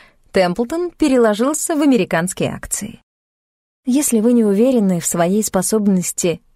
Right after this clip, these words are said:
грамотно определить страну, точку входа и точку выхода, лучше оставить капитал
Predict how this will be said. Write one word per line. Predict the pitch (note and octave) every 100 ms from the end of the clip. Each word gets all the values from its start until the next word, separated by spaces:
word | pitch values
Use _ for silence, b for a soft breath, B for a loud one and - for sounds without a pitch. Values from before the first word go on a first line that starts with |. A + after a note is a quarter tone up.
| -
грамотно | F#3 G#3+ G3 C3+ - - - -
определить | F#3 F#3+ F#3 E3+ F3+ F#3+
страну, | - - F3 F#3+ D4+ _ _ _ _
точку | D#4 - - -
входа | - - E3 F3+ C#4
и | A#3+ F#3+ F#3
точку | - D#3+ - - F#3+
выхода, | F3+ D#3+ - F#3+ A#3 A#3 b b b _ -
лучше | C#4+ D#4 - F3
оставить | D#3+ - A#3 G3+
капитал | - G3+ F#3 A3 G#3